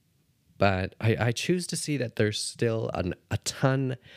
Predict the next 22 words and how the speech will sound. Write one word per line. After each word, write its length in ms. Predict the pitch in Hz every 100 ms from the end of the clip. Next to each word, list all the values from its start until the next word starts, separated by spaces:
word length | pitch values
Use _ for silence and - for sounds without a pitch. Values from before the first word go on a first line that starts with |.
| - _
of 220 | - 90 -
really 520 | 98 98 117 139 135
nice 260 | 117 110
people 320 | - 101 - 78
out 220 | 80 -
there, 320 | 85 85 85 - - - _ _ _
and 580 | 95 90 87 82 90 - - _ _ _ _ _
I'll 160 | - 120
find 320 | - 107 95
them, 260 | 92 92 92
they'll 220 | 90 101
find 340 | 98 107 95 87
us, 500 | 85 85 - - - -
and 120 | 95
it'll 180 | 92 87
all 160 | 90
be 120 | 87 92
good. 360 | 87 85 87 - _ _ _
Um, 640 | 92 92 92 95 95 92 98
number 380 | 113 101 104 104
f-, 360 | 104 - - - -
eight, 360 | 104 87 -